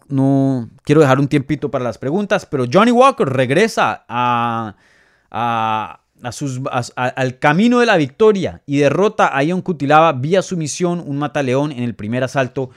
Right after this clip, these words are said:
un desempeño muy rápido, Ion Cutelaba lo derriba, ahí pasa un scramble, Johnny Walker le toma la espalda y lo somete. Ion Cutelaba no es el mejor peleador del mundo,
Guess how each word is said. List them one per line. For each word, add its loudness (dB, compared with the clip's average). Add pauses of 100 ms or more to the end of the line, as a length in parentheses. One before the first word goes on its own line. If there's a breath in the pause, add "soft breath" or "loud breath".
(140 soft breath)
un -10
desempeño 0
muy 0
rápido, 2
Ion -4
Cutelaba -2
lo -4
derriba, 2 (280 soft breath)
ahí -6
pasa -6
un -8
scramble, 0
Johnny -4
Walker -2
le -4
toma -4
la -4
espalda 2
y -8
lo -4
somete. -4
Ion -4
Cutelaba 2 (340 soft breath)
no -6
es -2
el 0
mejor -2
peleador 0
del -2
mundo, -2